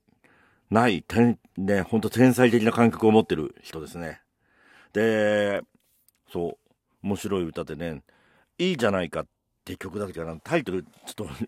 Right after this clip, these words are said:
よ-、ちゃんと覚えてないんですけれども、えー、ラス-、ラス-、ラスト一個の唐揚げを食べたっていいじゃないか、構わないじゃないか。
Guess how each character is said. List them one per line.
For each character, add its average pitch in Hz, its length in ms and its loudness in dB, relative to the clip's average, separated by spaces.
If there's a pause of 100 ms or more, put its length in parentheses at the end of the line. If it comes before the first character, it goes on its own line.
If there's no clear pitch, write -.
(320)
よ-、 107 280 -4 (400)
ち 107 60 -8
ゃ 104 60 -2
ん 104 60 -4
と 107 80 -4
覚 110 140 0
え 107 40 -4
て 101 100 -4
な 107 100 0
い 110 60 0
ん - 20 -6
で 87 60 -8
す - 100 -16
け 95 60 -8
れ 90 60 -8
ど 92 80 -8
も、 123 220 4 (600)
え 73 500 -4 (800)
ー、 98 40 -2
ラ 120 100 2
ス-、 - 140 -14 (520)
ラ 98 220 -4
ス-、 - 200 -16 (100)
ラ 117 160 0
ス - 80 -16
ト 113 120 0
一 107 80 -2
個 92 140 -8
の 95 80 -4
唐 - 160 -4
揚 113 160 6
げ 107 80 -2
を 110 60 4
食 107 160 -4
べ 110 80 2
た 98 120 -8
っ 85 40 -10
て 87 140 -10
い 123 200 -4
い 120 60 -4
じ 95 80 -2
ゃ 90 40 -2
な 87 120 -4
い 85 60 -10
か、 82 140 -12
構 123 280 4
わ 123 80 8
な 113 100 4
い 98 60 0
じ 90 80 -6
ゃ 87 40 -4
な 82 100 -4
い 78 40 -10
か。 71 220 -10